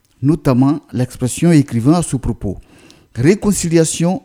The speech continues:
nationale, discours apaisé. Pourquoi l'opposition doit aller à l'école de Ouattara ? Car le Parti des peuples africains Côte d'Ivoire, P P A C I, a entamé ses tournées de remobilisation tenant des propos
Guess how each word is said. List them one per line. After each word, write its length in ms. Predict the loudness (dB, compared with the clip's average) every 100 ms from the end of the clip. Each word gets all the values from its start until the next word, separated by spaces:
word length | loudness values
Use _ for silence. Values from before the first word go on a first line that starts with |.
| -2
nationale, 580 | -2 0 0 0 0
discours 400 | -4 -8 -6 -4
apaisé. 500 | -2 -2 -4 -2 -4 -6 _ _ _ _ _
Pourquoi 420 | 0 0 0 0 2
l'opposition 720 | 2 2 0 -4 -6 -6 -4
doit 260 | -2 -2
aller 360 | 0 0 0 -2
à 80 | -2
l'école 400 | -4 -2 -2 0
de 60 | -2
Ouattara ? 580 | 0 -2 -4 -6 -8 _ _ _ _ _ -8
Car 340 | -2 0 0
le 140 | -2 -2
Parti 320 | -4 -6 -6
des 140 | -6
peuples 280 | -4 -4 -4
africains 380 | -4 -6 -8 -8 -4
Côte 180 | -4 -4
d'Ivoire, 360 | -8 -6 -6
P 100 | -6
P 180 | -8 -6
A 60 | -8
C 180 | -6
I, 180 | -6 -6 -10 -18 -20 -20 _
a 100 | 2
entamé 460 | 4 4 4 2 0
ses 160 | 0 -2
tournées 400 | -2 -2 -2 -2
de 140 | -2
remobilisation 880 | -2 0 -2 -2 -2 -2 -2 -4 -6
tenant 320 | -4 0 2
des 140 | 2 -2
propos 480 | -6 -6 -4 -4